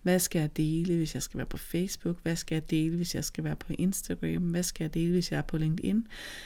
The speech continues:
Øhm, hvor skal jeg i det hele taget være til stede? Hvad giver mening for netop min forretning?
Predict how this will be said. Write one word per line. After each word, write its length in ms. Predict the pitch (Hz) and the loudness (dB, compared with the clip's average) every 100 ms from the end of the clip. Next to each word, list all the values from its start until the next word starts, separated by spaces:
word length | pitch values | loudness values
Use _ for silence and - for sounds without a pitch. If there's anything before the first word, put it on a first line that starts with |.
| - - | -16 -2
Øhm, 580 | 208 202 185 175 170 - - | 4 6 6 4 4 0 0
hvor 300 | 208 233 208 | 6 6 4
skal 240 | - - | 0 0
jeg 180 | 175 165 | 2 4
i 60 | |
det 100 | 175 | 4
hele 240 | 165 208 226 | 4 4 2
taget 300 | - 196 180 | 2 0 2
være 140 | 165 | 0
til 180 | 170 190 | -4 -6
stede? 580 | - - 185 190 214 214 | -4 0 2 4 2 2
Hvad 160 | 196 | 0
giver 200 | 202 196 | 0 2
mening 460 | 170 175 190 196 175 | 4 4 4 4 2
for 160 | - 185 | 2 4
netop 440 | 185 208 202 - | 4 4 0 0
min 440 | 196 226 233 160 | 4 8 8 4
forretning? 720 | 139 165 160 156 - - - | 0 -4 -4 -4 -4 -4 -4